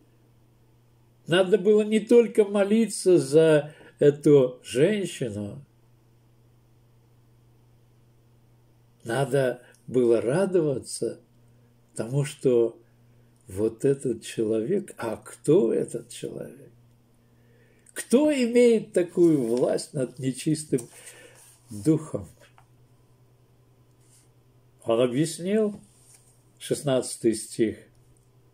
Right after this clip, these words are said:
Сатана связал эту женщину, эту дочь Авраамову, уже восемнадцать лет. И вот суббота,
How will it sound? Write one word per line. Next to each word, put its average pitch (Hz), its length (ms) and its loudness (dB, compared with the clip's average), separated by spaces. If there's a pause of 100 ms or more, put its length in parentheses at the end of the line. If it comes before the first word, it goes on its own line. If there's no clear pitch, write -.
(440)
Сатана 247 720 0
связал 127 880 0 (720)
эту 120 320 0
женщину, 113 800 -8 (540)
эту 123 380 2
дочь 147 440 4
Авраамову, 123 880 -4 (680)
уже 110 560 0 (320)
восемнадцать 156 880 -4
лет. 190 340 -2 (2000)
И 117 120 -4
вот 190 260 4
суббота, 208 960 2